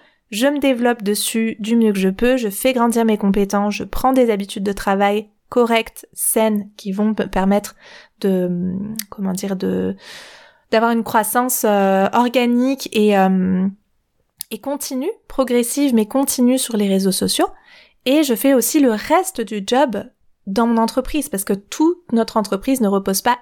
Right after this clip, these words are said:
uniquement sur les réseaux sociaux. Et heureusement, j'ai envie de dire.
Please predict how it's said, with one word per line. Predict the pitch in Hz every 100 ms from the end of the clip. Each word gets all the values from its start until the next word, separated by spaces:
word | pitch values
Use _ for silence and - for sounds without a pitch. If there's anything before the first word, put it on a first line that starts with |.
| -
uniquement | 277 269 208 240
sur | 240 208
les | 196
réseaux | 190 190
sociaux. | - 214 - 196 _ _ _ _ - - - _ _ _ _ _ 208
Et |
heureusement, | 202 196 202 196 -
j'ai | -
envie | 196 196
de | 196
dire. | - - -